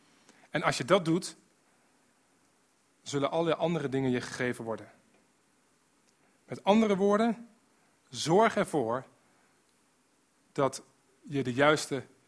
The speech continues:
prioriteiten in je leven krijgt. En als dat voor jou is een, eerder een tractor dan een vrouw, prima. Vooral doen. Maar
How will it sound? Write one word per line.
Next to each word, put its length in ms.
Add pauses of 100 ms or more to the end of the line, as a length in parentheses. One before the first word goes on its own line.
(400)
prioriteiten 920
in 60
je 80
leven 320
krijgt. 420 (1040)
En 120
als 160
dat 140
voor 120
jou 260
is 100
een, 220
eerder 240
een 100
tractor 300
dan 120
een 60
vrouw, 280
prima. 500 (280)
Vooral 340
doen. 460 (1300)
Maar 260